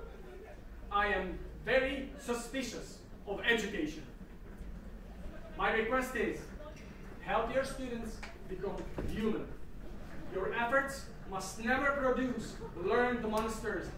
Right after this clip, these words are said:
skilled psychopaths, and educated, educated illiterates. Reading,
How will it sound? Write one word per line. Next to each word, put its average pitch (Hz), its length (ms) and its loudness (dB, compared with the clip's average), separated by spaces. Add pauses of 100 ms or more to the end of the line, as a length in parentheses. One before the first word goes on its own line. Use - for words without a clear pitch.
(140)
skilled - 540 4 (140)
psychopaths, - 840 2 (200)
and 202 200 0
educated, 233 560 2 (320)
educated 220 560 2 (200)
illiterates. - 560 2 (2000)
Reading, 294 580 4